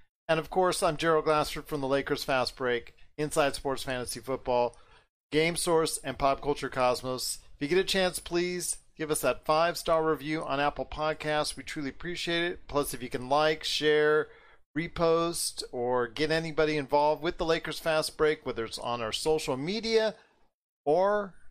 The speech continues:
whether it's at Lakerholics dot com, or whether you're just listening to whatever podcast app you have, Spotify, Apple Podcasts, or Bullhorn, which I use a lot, or anywhere else, we just truly appreciate it.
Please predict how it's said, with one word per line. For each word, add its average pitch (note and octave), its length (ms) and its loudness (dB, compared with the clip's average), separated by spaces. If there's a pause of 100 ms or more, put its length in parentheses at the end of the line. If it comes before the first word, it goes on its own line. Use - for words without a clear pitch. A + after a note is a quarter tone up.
(180)
whether A2 240 -4
it's G#2 160 -10
at G#2 280 -6
Lakerholics C3+ 720 0
dot - 300 -6
com, G#3+ 500 2 (480)
or F3 340 4
whether E3 340 2
you're C#3 160 -6
just D3+ 320 -4
listening E3+ 440 -4
to B2 240 -4
whatever C3+ 400 2
podcast E3 640 0
app C#3 240 0
you A#2+ 80 -6
have, G3+ 420 0
Spotify, D#3 840 2
Apple C#3 240 0
Podcasts, D3 760 0
or B2 460 0
Bullhorn, F3 680 2
which C#3+ 220 0
I C#3+ 140 4
use E3 260 -2
a F3 80 -2
lot, D#3+ 320 4 (240)
or C#3 140 2
anywhere D#3 320 4
else, D#3 480 2
we A#2+ 80 -10
just B2 240 -4
truly B2 240 -2
appreciate G2+ 560 -6
it. - 80 -14